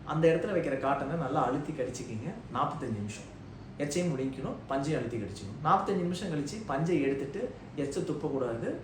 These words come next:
எச்சை துப்பி ரத்தம் வருதான்னு பார்க்காதீங்க. எல்லா காட்டனையும் எடுத்துட்டு, தண்ணி குடிக்கிறதுனா குடிச்சிட்டு, சாப்பிட்றதுனா சாப்பிட்டுட்டு, மாத்திரையை உடனே போட்டுடணும். என்ன சாப்பிடலாம் அப்படின்னு கேட்டிங்கன்னா, சாஃப்டா இட்லி, தோசை, சாப்பாடு எல்லாம் சாப்பிடலாம்.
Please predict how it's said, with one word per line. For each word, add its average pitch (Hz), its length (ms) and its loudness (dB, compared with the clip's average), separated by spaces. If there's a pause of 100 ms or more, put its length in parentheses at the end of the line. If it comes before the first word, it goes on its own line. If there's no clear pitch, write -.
(320)
எச்சை 135 240 -2
துப்பி 170 180 -2
ரத்தம் 143 320 2
வருதான்னு 135 280 0
பார்க்காதீங்க. 120 560 -4
எல்லா 139 440 4
காட்டனையும் 139 420 0
எடுத்துட்டு, 127 520 -4 (220)
தண்ணி 170 240 2
குடிக்கிறதுனா 139 520 -2
குடிச்சிட்டு, 147 540 -6 (340)
சாப்பிட்றதுனா 160 540 2
சாப்பிட்டுட்டு, 151 580 -4 (180)
மாத்திரையை 139 360 2
உடனே 110 320 -2
போட்டுடணும். 87 480 -8 (360)
என்ன 151 240 0
சாப்பிடலாம் 123 520 -2
அப்படின்னு 117 80 -4
கேட்டிங்கன்னா, 110 540 -6
சாஃப்டா 151 320 2 (140)
இட்லி, 135 360 -4
தோசை, 104 200 -4
சாப்பாடு 104 440 -4
எல்லாம் 101 180 -4
சாப்பிடலாம். 107 460 -6